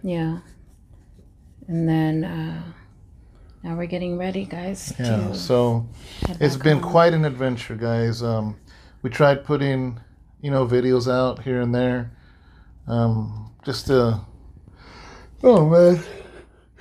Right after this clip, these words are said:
Speaker 2: If you're new, I yawn a lot.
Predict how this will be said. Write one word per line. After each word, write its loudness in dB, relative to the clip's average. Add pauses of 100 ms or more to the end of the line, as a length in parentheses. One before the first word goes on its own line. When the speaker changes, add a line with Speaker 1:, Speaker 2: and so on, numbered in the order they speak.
(880)
Speaker 2:
If -2
you're 8
new, 4 (580)
I -2
yawn 2
a 0
lot. 0